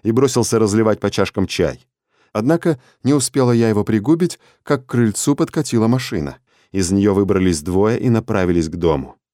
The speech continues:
Я взглянула на них и оцепенела. Это были те же мерзавцы, которые интервьюировали меня в клубе «Плейбой». Жирная сволочь и его узкоглазый дружок.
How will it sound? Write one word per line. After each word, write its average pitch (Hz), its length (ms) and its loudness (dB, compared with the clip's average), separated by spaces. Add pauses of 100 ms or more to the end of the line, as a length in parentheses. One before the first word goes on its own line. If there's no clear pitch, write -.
(300)
Я 101 220 0
взглянула 98 580 0
на 127 120 4
них 123 300 0 (100)
и 110 160 -6
оцепенела. 95 800 -2 (540)
Это 127 240 -2
были 131 300 2
те 147 220 2
же 123 140 2
мерзавцы, 123 600 0
которые 127 520 0 (120)
интервьюировали 123 800 2
меня 113 240 4
в - 60 -8
клубе 107 300 0
«Плейбой». 90 640 -2 (340)
Жирная 85 480 0
сволочь 117 580 0 (420)
и 107 100 -14
его 95 280 2
узкоглазый 82 800 -2
дружок. 69 600 -6